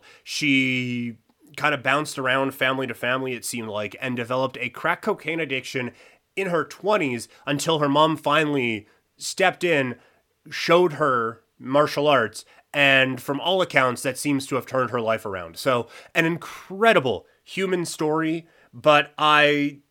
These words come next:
I, I feel like a bad person, but I, I'm taking Mazzani, one of the biggest favorites on this card, at minus two twenty. You can get her at minus two ten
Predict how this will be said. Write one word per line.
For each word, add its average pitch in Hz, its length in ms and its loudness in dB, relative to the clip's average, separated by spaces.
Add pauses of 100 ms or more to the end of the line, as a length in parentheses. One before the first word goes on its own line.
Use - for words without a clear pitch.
(200)
I, 151 140 2
I 147 140 0
feel 208 180 0
like 220 140 0
a 226 40 -4
bad 254 220 2
person, 302 380 2
but 165 120 4
I, 170 100 8
I'm 170 140 2
taking 160 360 -2
Mazzani, 139 360 2
one 139 140 2
of 208 80 -4
the 170 60 -6
biggest 135 280 -4
favorites 127 300 -4
on 139 140 -4
this 123 100 -8
card, 127 320 0
at 113 220 -6
minus 120 500 -6 (100)
two 151 260 -8
twenty. 131 600 -2 (240)
You 120 160 -8
can 123 120 -10
get 127 140 0
her 123 60 0
at 120 140 -2
minus 127 340 -4
two 196 220 -8
ten 139 400 -4